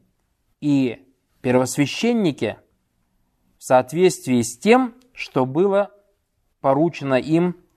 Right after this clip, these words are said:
сохранить из книги, и они были свидетелями того.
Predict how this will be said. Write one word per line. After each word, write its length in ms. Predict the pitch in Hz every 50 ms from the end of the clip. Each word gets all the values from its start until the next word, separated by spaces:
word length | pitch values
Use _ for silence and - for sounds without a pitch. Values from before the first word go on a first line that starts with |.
| _ _ _
сохранить 640 | - - - 123 - - 127 127 131 143 160 156 -
из 140 | 180 175 -
книги, 500 | - 208 226 233 196 160 160 165 160 - _ _ _ _ _ _ _ _ _ _ _ -
и 80 | 117
они 240 | 127 139 170 202 196
были 180 | 165 160 151 143
свидетелями 800 | 127 - - 135 135 135 147 143 135 - 127 120 117 113 110
того. 340 | 104 - 107 104 101 98